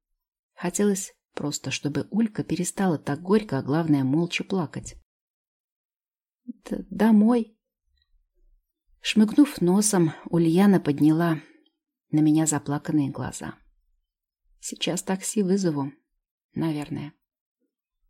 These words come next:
«Обязательно». Кивнул для убедительности и, остановившись рядом с кроватью,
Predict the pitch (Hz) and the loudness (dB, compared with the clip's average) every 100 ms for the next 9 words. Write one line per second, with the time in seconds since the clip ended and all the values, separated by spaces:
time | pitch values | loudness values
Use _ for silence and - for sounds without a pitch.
0 | _ - 139 165 190 135 - 131 139 147 | _ -2 0 0 0 -4 -4 -6 -6 -8
1 | _ _ _ _ _ - - 160 180 269 | _ _ _ _ _ -10 -2 0 4 4
2 | 190 175 165 139 - 220 - 233 214 214 | 4 2 2 0 -4 -4 0 0 0 0
3 | 208 202 208 - 151 - 151 151 175 196 | -2 0 -4 -4 -8 -6 -4 -2 -2 -2
4 | - 139 - _ - 143 135 131 120 - | -4 -6 -8 _ -8 -6 -4 -6 -10 -8
5 | 135 135 226 - 226 | -8 -4 -4 0 -2